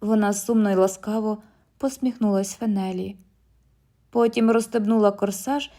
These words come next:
і щось під ним ще. Почалася коротка, швидка метушня. Бабуся навіть трохи почервоніла від напруги.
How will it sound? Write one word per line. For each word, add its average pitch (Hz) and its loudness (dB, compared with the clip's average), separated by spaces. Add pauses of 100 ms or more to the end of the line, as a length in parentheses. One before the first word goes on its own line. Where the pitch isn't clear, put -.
(200)
і 226 2
щось 214 0
під 233 -6
ним 208 0
ще. 196 -8 (880)
Почалася 214 0
коротка, 208 -2
швидка 208 -4
метушня. 196 -6 (540)
Бабуся 262 0
навіть 247 2
трохи 247 2
почервоніла 220 0
від 185 0
напруги. 208 -6